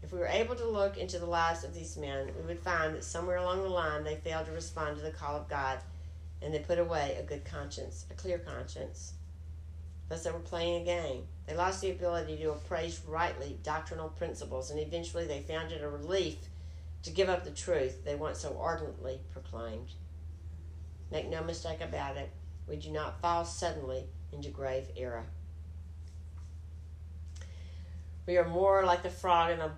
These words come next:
pot of boiling water. Such failure is the result of permitting the conscience to become denied so that it no longer res-, registers as it once did. Conscience is literally a co-perception.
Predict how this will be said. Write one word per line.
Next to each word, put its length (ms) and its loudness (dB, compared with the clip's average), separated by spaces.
pot 380 0
of 200 -8
boiling 540 0
water. 480 -2
Such 360 0
failure 380 8
is 280 -2
the 80 -6
result 380 0
of 140 -8
permitting 480 2
the 80 -2
conscience 560 -2
to 60 -6
become 380 -4
denied 580 -2
so 140 -4
that 160 -4
it 140 -6
no 200 2
longer 300 -2
res-, 280 -4
registers 580 -2
as 180 -6
it 160 -6
once 440 -4
did. 400 -4
Conscience 560 0
is 240 -6
literally 400 0
a 180 -4
co-perception. 1080 -2